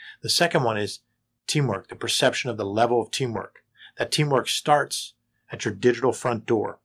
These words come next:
with your website, with that customer patient journey beginning online and how they're able to find their way around. Can they book appointments? Can they schedule things? Can they take care of the billing?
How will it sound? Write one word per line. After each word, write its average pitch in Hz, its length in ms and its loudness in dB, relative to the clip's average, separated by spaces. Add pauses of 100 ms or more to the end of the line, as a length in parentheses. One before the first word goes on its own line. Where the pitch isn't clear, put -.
(160)
with 113 180 -4
your 123 120 4
website, 113 520 0 (300)
with 117 180 -2
that 120 220 2
customer 120 420 -4
patient 113 420 -2
journey 117 280 -2
beginning 117 560 -4
online 113 640 0 (260)
and 113 140 -6
how 117 160 6
they're 113 100 2
able 110 180 2
to 110 60 0
find 117 300 2
their 120 80 2
way 113 140 2
around. 107 440 2
Can 107 140 -10
they 104 40 -4
book 101 240 0
appointments? 110 420 -4
Can - 100 -6
they 101 80 -2
schedule 120 340 2
things? 107 220 -6 (320)
Can 117 100 -10
they 110 100 -2
take 131 280 2
care 135 180 2
of 110 80 0
the 117 80 -4
billing? 110 340 0